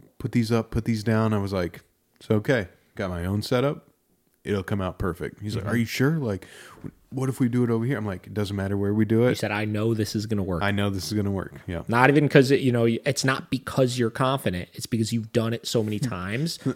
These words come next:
Speaker 2: that you know it will work, which is
Speaker 1: Yeah.
Speaker 2: why you're confident.
Speaker 1: Yeah. Hundred percent.
Speaker 2: Right?
Speaker 1: Yeah.
Speaker 2: So, so I have so many different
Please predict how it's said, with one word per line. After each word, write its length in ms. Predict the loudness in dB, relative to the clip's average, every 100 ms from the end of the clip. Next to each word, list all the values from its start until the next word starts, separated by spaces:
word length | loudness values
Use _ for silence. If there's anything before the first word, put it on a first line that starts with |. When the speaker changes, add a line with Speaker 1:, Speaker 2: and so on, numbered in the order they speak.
| 0
Speaker 2:
that 120 | 0 2
you 160 | 0
know 380 | 2 6 8 8
it 100 | 4
will 140 | -2
work, 300 | -2 -4 -8 0
which 200 | 0 0
is 120 | -4
Speaker 1:
Yeah. 200 | -4 -4
Speaker 2:
why 160 | -2 -2
you're 200 | -6 -10
confident. 500 | -12 -18 -16 -20 -20 _ 0
Speaker 1:
Yeah. 100 | 0 -2 _ _ -6
Hundred 260 | 0 2 0
percent. 260 | -2 -6 -6 -6
Speaker 2:
Right? 60 |
Speaker 1:
Yeah. 120 | -6 -6 -2
Speaker 2:
So, 200 | 0 2
so 300 | 4 4 4
I 160 | -2 -2
have 140 | -4
so 340 | -6 2 4 4
many 240 | 2 0
different 380 | -2 -4 -8 -12